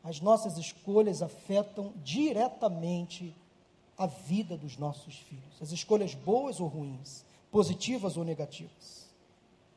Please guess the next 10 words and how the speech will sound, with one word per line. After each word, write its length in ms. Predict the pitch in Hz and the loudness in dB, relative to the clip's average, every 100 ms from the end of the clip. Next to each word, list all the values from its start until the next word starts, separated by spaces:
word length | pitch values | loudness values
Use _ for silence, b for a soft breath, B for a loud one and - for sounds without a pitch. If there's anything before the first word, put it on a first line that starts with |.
| _ _ _ _ | _ _ _ _
Quando 160 | 190 208 | -2 4
você, 300 | 208 220 233 | 4 8 6
pai 340 | 240 226 220 | 8 8 10
ou 80 | 196 | 6
mãe, 420 | 175 185 214 180 | 4 6 6 4
escolhe 400 | 165 - 214 208 | 0 2 8 8
não 160 | 190 185 | 6 2
vir 160 | 170 185 | 2 0
à 60 | |
igreja 560 | 170 165 190 170 - | 0 2 2 2 -4